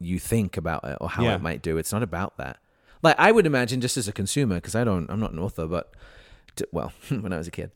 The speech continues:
Speaker 2: <laughs>
Speaker 1: uh,
Speaker 2: Yes. <laughs>
Speaker 1: not published, but it's always about the authenticity, the impact, the realness, the integrity of the story over if it's gonna sell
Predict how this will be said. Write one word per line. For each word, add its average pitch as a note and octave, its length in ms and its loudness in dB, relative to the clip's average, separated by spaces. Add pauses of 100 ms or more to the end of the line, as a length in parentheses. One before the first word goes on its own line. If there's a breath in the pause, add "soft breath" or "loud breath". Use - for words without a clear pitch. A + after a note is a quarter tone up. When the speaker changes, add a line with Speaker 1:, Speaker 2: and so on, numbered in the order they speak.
(140)
Speaker 2:
<laughs> - 200 -10
Speaker 1:
uh, F3+ 140 10
Speaker 2:
Yes. G2+ 560 6
<laughs> C#3+ 40 -6
Speaker 1:
not D3+ 280 2
published, E2+ 500 0 (360 soft breath)
but - 420 4 (500)
it's F3 180 2
always A3+ 400 8
about G2+ 440 6 (580)
the A#2 160 -2
authenticity, A#2 760 0
the G2+ 220 -2
impact, G#2+ 380 0
the G#2 80 0
realness, G#2 500 2
the F#2+ 140 -2
integrity G2+ 640 0
of F2 100 0
the E2 80 -6
story F2+ 840 2 (440)
over G2 760 4 (580)
if G#2 100 -2
it's A#2 140 -2
gonna A2 220 0
sell F#2+ 560 2